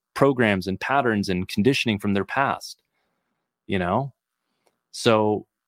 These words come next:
trust, trust the process. Trust that this universe, this thing that birthed you, that gave you the blessing of life that you did not ask for,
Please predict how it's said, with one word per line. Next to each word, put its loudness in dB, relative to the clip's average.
trust, 0
trust 0
the -4
process. -4
Trust 2
that 2
this 2
universe, 0
this -4
thing 2
that 0
birthed -2
you, 2
that -2
gave 0
you 0
the 2
blessing 0
of -2
life 0
that 0
you 2
did 2
not 2
ask 0
for, -2